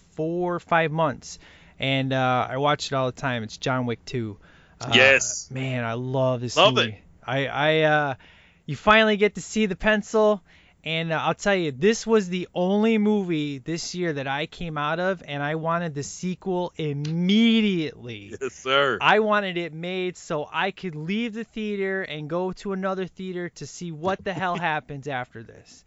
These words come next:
Speaker 2: I'm ready to pay right now for number three.
Speaker 1: Oh, my God. I'm so happy the filming begins in, like, two months for part three.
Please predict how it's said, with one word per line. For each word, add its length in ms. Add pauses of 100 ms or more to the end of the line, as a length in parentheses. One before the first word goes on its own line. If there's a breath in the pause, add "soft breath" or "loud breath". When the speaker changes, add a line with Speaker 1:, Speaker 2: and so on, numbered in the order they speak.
Speaker 2:
I'm 160
ready 260
to 60
pay 400
right 340
now 240
for 140
number 200
three. 400
Speaker 1:
Oh, 240
my 160
God. 140 (120)
I'm 280
so 500
happy 420
the 100
filming 440
begins 420
in, 60
like, 180
two 220
months 280
for 140
part 280
three. 340